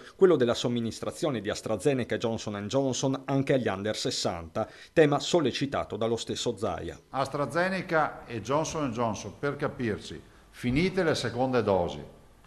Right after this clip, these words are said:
Speaker 2: scandisco bene, e finite le richieste degli over sessanta, per noi re-, diventano un problema,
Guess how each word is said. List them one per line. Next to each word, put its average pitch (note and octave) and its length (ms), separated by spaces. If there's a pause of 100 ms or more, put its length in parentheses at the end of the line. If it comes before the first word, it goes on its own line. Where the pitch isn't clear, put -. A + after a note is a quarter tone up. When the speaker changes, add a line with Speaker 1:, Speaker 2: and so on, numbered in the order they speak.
(100)
Speaker 2:
scandisco A2+ 480
bene, E2 340 (460)
e A#2+ 140
finite D#3 500
le C#3+ 140
richieste A#2+ 720
degli F#2 220
over C3 280
sessanta, F#2+ 1040 (1120)
per B2 180
noi D#3 400 (260)
re-, A2 380
diventano A#2 640
un A2 200
problema, E2+ 600